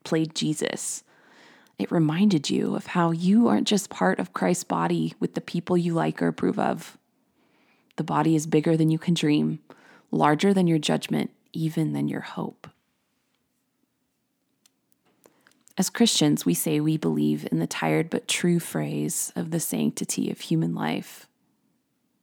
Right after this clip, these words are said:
Let us lament together this week on how we have managed to live out unbelief in the holiness of every person,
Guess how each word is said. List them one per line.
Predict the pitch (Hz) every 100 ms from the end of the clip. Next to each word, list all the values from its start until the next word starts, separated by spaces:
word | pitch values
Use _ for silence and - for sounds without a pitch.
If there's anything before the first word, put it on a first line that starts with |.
| _ _ _ _ _ - - _
Let | 233
us | 233 233
lament | 208 185 185 -
together | 170 160 160 165
this | 170 165
week | - 151 - - - _ _ _ _ _ _ _
on | 185 165
how | 170
we | 170
have | 170 170
managed | 170 175 190 180 -
to |
live | 170 170 165
out | 156 156
unbelief | - 170 185 180 160 160 151
in | 165
the | 165
holiness | 165 170 165 156 151 180
of |
every | 165 156 156
person, | - - - - - 170